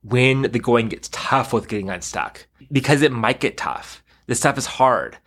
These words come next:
but it's well worth it, I promise you. And it's well worth it because of the why that you identify.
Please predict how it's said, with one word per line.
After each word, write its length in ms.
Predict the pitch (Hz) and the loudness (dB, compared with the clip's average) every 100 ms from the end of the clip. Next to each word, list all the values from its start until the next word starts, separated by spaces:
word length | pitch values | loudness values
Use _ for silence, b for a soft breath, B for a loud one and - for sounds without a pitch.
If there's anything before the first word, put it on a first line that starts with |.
| b b - | b b -8
but 220 | 104 127 | 0 0
it's 100 | 117 | 2
well 220 | 123 123 | 2 4
worth 260 | 120 117 101 | 4 2 0
it, 60 | |
I 80 | 95 | -2
promise 580 | - - 107 98 - - | -2 -2 -2 -2 -10 -10
you. 220 | - - _ b b - | -12 -16 _ b b -2
And 120 | 127 | 2
it's 160 | 120 - | 2 4
well 160 | 139 | 4
worth 240 | 131 127 131 | 4 2 4
it 160 | 123 107 | 0 0
because 540 | 101 - - 139 131 | -8 -6 0 0 2
of 120 | 123 | 2
the 100 | 113 | 2
why 680 | 95 95 98 98 95 98 98 B B B | 0 0 2 2 0 -4 -8 B B B
that 100 | 107 | -6
you 140 | 107 | -4
identify. 600 | 98 101 98 95 - - | -6 -6 -8 -8 -8 -8